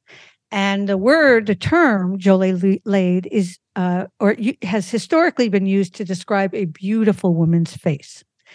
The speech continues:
And what makes her beautiful? Is there something a little bit off?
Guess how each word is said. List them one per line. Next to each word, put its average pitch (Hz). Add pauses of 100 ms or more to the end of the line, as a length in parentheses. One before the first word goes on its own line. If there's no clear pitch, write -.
(240)
And 208
what 269
makes 277
her 247
beautiful? 208 (340)
Is 202
there 214
something 320
a 277
little 269
bit 247
off? 196